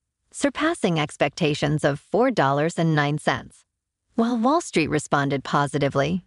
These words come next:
with analysts raising price targets, some caution about Netflix's valuation.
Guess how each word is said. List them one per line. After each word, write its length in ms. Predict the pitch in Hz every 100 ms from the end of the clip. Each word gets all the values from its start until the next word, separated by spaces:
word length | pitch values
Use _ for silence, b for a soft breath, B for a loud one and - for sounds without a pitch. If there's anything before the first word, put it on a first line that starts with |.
| -
with 340 | 214 220 -
analysts 560 | 262 311 156 143 - -
raising 380 | 156 147 147
price 320 | 147 175 151 -
targets, 640 | 156 139 143 151 - - _ _ _
some 360 | - - 320 349
caution 380 | - 151 147 151
about 280 | 151 147 -
Netflix's 680 | 165 214 - 147 - 147
valuation. 840 | - 143 139 147 170 208 - -